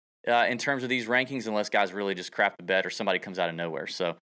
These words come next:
I, I do think this is one of those courses that we could see. I, I think Olympia Fields next week, just in my early look,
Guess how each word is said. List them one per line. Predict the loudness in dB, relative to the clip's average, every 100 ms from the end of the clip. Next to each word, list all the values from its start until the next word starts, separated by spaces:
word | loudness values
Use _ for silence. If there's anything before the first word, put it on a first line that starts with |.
| -6
I, | 2
I | 2
do | 2 0 0
think | 2 0 0 -2
this | 0 0
is | -2
one | -2 0
of | 2
those | 2 0
courses | -6 -4 -2 -4 -4 0
that | 0 0
we | -2 -6 -8
could | -2 -2 -2
see. | -2 -2 0 0 -2 -6 _ _ _ _ _ _ _
I, | 2
I | 4
think | 2 2
Olympia | 4 2 4 2
Fields | 4 2 2 2
next | -2 0
week, | 0 0
just | -2 -6
in | -2
my | 2 2
early | 2 2 2
look, | 0 2 2 0